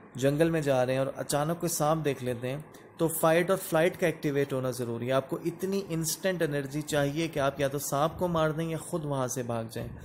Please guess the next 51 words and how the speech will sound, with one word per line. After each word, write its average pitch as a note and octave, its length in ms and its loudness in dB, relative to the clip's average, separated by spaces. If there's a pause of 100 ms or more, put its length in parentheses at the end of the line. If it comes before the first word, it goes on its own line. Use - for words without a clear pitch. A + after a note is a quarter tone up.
(360)
اور C#3 300 8 (140)
جب D3+ 200 4
آپ D#3+ 160 6 (260)
fight D3+ 300 2
یا E3 60 2
flight D#3 360 0
mode C3+ 240 0
پر C#3 100 0
ہوتے B2+ 240 -2
ہیں D3 80 -4
تو D3 100 -2
آپ C3 180 0
کی C#3+ 80 -4
باڈی C3+ 340 2
ایڈرینالین D3 680 -2
release B2+ 340 -2
کرتی B2 360 -4
ہے، C#3 100 -2 (180)
اور B2 260 0
جب C3 240 -4
یہ C#3 40 0
hormone C3 340 0
آپ C#3 140 0
کی C#3 80 -6
باڈی B2+ 280 0
میں C#3 140 -2
ہے C3+ 100 -2 (360)
تو D#3+ 80 0
اس D#3+ 160 0
وقت F3+ 160 -4
آپ D#3+ 180 0
کے F3 60 0
باقی C#3 420 0
تمام D3 440 0
thinking D3 400 -4
چینلز B2+ 520 -2 (100)
block A#2+ 280 2
ہو A#2 80 0
جاتے A#2+ 220 -2
ہیں۔ C3+ 40 0
آپ C3+ 100 -4
صرف D#3 240 0
اور D#3 100 -4
صرف D#3 320 -4
fight C#3+ 260 0
اور C#3+ 80 -4
فلائٹ D3 340 -2
کے D3 60 -4
لیے C3 120 -2
ریڈی A#2 340 -4
ہیں۔ A2+ 60 -8